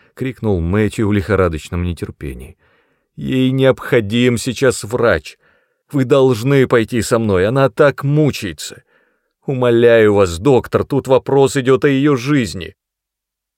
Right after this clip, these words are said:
Ренвик был уже не тот, что два года тому назад.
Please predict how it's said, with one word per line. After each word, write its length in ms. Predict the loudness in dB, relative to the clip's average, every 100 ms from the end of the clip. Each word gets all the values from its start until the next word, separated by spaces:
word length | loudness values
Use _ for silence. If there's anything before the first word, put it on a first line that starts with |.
| _ _ _ _
Ренвик 520 | -8 0 0 2 -2 -2
был 200 | -6 -6
уже 200 | -4 -4
не 100 | -4
тот, 320 | -2 -2 -2
что 260 | -4 -2
два 280 | -2 -2 -4
года 400 | -2 0 0 0
тому 300 | -2 -6 -4
назад. 560 | -6 -8 -10 -14 -16